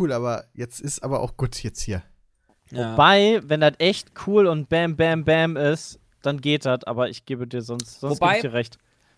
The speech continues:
Speaker 3: Wenn das
Speaker 2: das
Speaker 3: einfach
Speaker 2: ist wieder
Speaker 3: unnötig gestreckt ist, dann ja, aber teilweise gibt's auch echt Spiele, die können das.
Speaker 2: Also, wer jetzt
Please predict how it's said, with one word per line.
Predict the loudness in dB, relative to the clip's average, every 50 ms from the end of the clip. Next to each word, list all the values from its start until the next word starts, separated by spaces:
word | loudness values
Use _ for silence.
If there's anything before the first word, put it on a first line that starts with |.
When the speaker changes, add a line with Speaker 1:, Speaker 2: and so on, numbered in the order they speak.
| _ _
Speaker 3:
Wenn | -2 0
das | 0 2
Speaker 2:
das | 4
Speaker 3:
einfach | 2 2 2 2
Speaker 2:
ist | 2 2
wieder | 4
Speaker 3:
unnötig | 4 4 2 2 0
gestreckt | -4 -8 -6 -4 -4 -4 -4 -4
ist, | -6 -8 -6 -6
dann | -6 -4 -2
ja, | -2 0 2 4 4 4 4
aber | 2 0 0 0 0 -2 -2 -6 -10 -20 -12
teilweise | -8 -8 -6 -2 -2 -2 -2 -2 -6
gibt's | -8 -10 -8
auch | -8 -8
echt | -8 -10 -12
Spiele, | -14 -12 -10 -8 -8
die | -8 -8
können | -8 -8 -8 -8 -8
das. | -8 -10 -10 -14 -18 -20 _ _ _ _ _ _ _ _ _ _ _ _ _ _ _ _
Speaker 2:
Also, | 0 4 6 6 6 4 2
wer | 0 2 4 4 4
jetzt | 4 0 -2 -4 -14